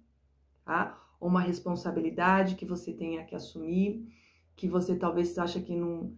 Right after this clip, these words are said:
"Será que eu dou conta disso? Será que eu, eu sou grande, né, o suficiente pra poder dar conta disso? Será que eu sou adulta o suficiente pra dar conta disso?" Aqui tá falando sim, você é adulto, sim,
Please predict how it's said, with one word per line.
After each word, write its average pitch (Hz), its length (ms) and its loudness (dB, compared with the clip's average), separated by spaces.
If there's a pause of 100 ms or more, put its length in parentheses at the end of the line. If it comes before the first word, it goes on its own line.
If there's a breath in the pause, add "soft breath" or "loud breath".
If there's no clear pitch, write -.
(140)
"Será 196 280 2
que 196 120 -2
eu 175 40 2
dou 180 140 0
conta 185 420 0
disso? 190 440 0
Será 185 360 0
que 196 200 -8
eu, 196 360 2 (320 loud breath)
eu 185 120 0
sou 196 240 4
grande, 185 640 8
né, 196 240 2
o 196 80 0
suficiente 196 840 0
pra - 180 -2
poder 180 400 2
dar 180 180 0
conta 202 400 0
disso? 180 320 -2
Será 185 220 0
que 190 80 -2
eu 202 40 -2
sou - 160 -4
adulta 190 380 2
o 202 40 -4
suficiente 190 580 -2
pra 185 120 -6
dar 165 140 -6
conta 175 340 -8
disso?" 196 480 -4 (540 soft breath)
Aqui 190 220 0
tá 226 160 0
falando 220 340 2
sim, 165 340 -4
você 180 340 -2
é 196 80 4
adulto, 202 640 -2
sim, 202 640 -4